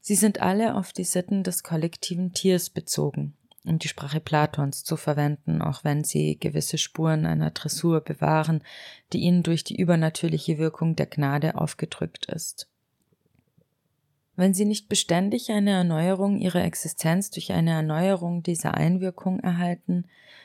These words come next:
wenn sie nur Überbleibsel sind, dann sind sie notwendigerweise der Willkür des Tiers unterworfen.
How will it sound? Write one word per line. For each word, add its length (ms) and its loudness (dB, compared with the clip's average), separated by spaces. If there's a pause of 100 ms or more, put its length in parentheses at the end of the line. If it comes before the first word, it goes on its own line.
(140)
wenn 160 6
sie 100 6
nur 220 4
Überbleibsel 680 2
sind, 460 -2 (320)
dann 280 2
sind 280 -2
sie 140 0
notwendigerweise 1120 2 (400)
der 160 6
Willkür 420 4
des 200 -4
Tiers 360 0
unterworfen. 800 -4